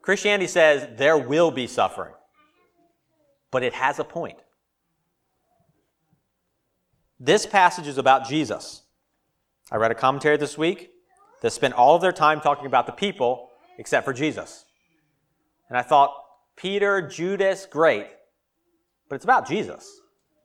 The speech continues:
And that's what this philosopher misses. He looks at the suffering, not the person. He didn't know Jesus.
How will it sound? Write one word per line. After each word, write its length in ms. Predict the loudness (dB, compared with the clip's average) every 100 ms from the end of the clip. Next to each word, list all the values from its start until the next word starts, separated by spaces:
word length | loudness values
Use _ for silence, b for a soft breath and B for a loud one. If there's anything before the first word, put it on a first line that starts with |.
| _ _ _ _ -6
And 120 | 0
that's 180 | 0 0
what 80 |
this 160 | -2 -2
philosopher 420 | 6 6 6 0
misses. 560 | -2 -2 -2 -10 -12 -16
He 140 | -6 0
looks 260 | 0 0
at 120 | -4 -4
the 60 |
suffering, 640 | 2 2 2 0 -4 -6 -16 _ _ _ _
not 160 | -2 -2
the 60 |
person. 400 | 0 -2 0 -10 -14 _ _ _ _ _ _ _ _ _ _
He 80 | -8
didn't 240 | -8 -4
know 240 | 2 2 2
Jesus. 580 | -2 -6 -8 -14 -20